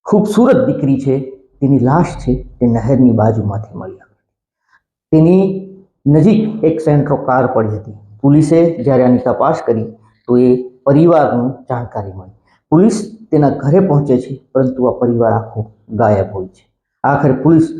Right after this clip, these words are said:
આ કેસની ચાર્જશીટ ફાઇલ કરે છે અને ફાઇલ કર્યા બાદ એવું માનવામાં આવે છે કે આ યુવતીની હત્યા છે તે તેના પરિવારે જ કરી છે અને આ કેસને બંધ કરી દેવામાં આવે છે. પરંતુ એક નશાખોર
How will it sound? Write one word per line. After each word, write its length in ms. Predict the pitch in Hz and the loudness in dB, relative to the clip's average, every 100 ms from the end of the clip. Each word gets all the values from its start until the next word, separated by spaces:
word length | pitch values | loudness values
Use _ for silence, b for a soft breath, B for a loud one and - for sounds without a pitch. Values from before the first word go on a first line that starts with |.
| B B | B B
આ 40 | |
કેસની 560 | - 156 151 - 165 165 | -4 0 0 0 -4 -2
ચાર્જશીટ 520 | 131 131 131 139 131 | 0 0 -2 -4 -6
ફાઇલ 360 | - 110 117 | -6 -2 -2
કરે 280 | 110 104 95 | -2 -6 -8
છે 120 | - - _ _ - | -12 -18 _ _ 0
અને 120 | 156 | 0
ફાઇલ 380 | 156 147 147 135 | 2 2 2 2
કર્યા 180 | 123 | 0
બાદ 240 | 113 110 104 - - _ _ | 2 0 -2 -8 -20 _ _
એવું 200 | 127 127 | 0 2
માનવામાં 500 | 120 123 143 147 123 | 2 2 2 4 2
આવે 100 | 113 | 2
છે 180 | 104 - | 0 -4
કે 340 | - - - - | -10 -8 -8 -2
આ 160 | 107 113 | 0 0
યુવતીની 580 | 110 104 - 107 107 107 127 | 0 -2 -2 -2 -2 -2 -4
હત્યા 360 | - 160 135 | -2 0 2
છે 260 | - - - - b b - | 0 -4 -10 -14 b b -2
તે 200 | 147 156 | 2 2
તેના 360 | 156 131 127 135 - | 2 2 4 2 -2
પરિવારે 680 | 127 110 98 107 101 113 190 | -2 -2 -4 -6 -4 2 2
જ 180 | 190 190 | 2 -2
કરી 240 | 117 107 | -4 -4
છે 200 | - 135 131 B B | -6 -6 -6 B B
અને 100 | 123 | -6
આ 60 | 117 | -6
કેસને 460 | 107 127 123 - 107 | -2 0 0 -2 -4
બંધ 320 | 107 107 104 | -2 -4 -2
કરી 200 | 104 95 | -4 -4
દેવામાં 360 | 95 95 95 | -4 -6 -8
આવે 100 | 98 | -10
છે. 200 | - _ _ _ _ _ | -14 _ _ _ _ _
પરંતુ 380 | 165 185 190 214 226 214 - - - _ _ 170 | 0 2 2 2 2 -2 -6 -12 -18 _ _ -2
એક 180 | 175 | 0
નશાખોર 600 | 180 165 175 202 - 165 | 2 2 2 0 0 0